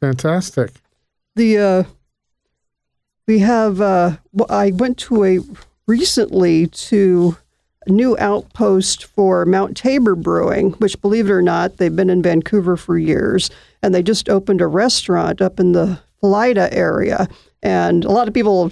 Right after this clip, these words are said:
Speaker 2: even in Vancouver, may not have heard of Philida, but it's far northwest corner of Vancouver, bordering on Vancouver Lake. And they have their new bistro. I stopped in, you know, brew pub,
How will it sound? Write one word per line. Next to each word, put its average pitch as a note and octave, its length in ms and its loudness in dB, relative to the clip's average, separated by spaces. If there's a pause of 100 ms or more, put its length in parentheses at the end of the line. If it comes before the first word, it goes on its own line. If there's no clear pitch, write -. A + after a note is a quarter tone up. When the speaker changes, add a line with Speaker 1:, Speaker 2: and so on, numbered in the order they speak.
Speaker 2:
even G#3+ 280 0
in F#3+ 80 0
Vancouver, F#3 420 0
may F3+ 140 2
not F3+ 180 2
have F3 120 -4
heard G3+ 260 0
of E3+ 100 0
Philida, F3 640 0
but E3 120 0
it's - 220 -2
far G#3+ 300 0
northwest F#3+ 540 -2
corner F3+ 480 0
of E3 120 -2
Vancouver, E3+ 600 -2
bordering E3 400 0
on D#3+ 200 0
Vancouver D#3+ 540 -2
Lake. F#3+ 420 -4 (600)
And F#3+ 720 0
they A3 340 0
have G#3 440 0
their G3 200 2
new G#3+ 240 2
bistro. F#3+ 720 0
I F#3 60 0
stopped F#3+ 480 -4
in, F#3 380 0 (560)
you G#3 80 0
know, F3+ 100 0
brew F#3+ 260 0
pub, F#3 520 0